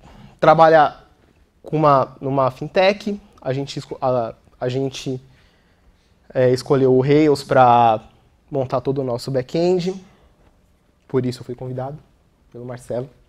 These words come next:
que também participou na, na, tem uma participação muito importante na nossa,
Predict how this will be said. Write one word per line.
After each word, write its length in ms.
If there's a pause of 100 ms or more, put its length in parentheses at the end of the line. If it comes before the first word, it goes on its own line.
(1120)
que 100
também 300
participou 720 (220)
na, 180
na, 800 (1400)
tem 120
uma 60
participação 440
muito 380
importante 580
na 80
nossa, 460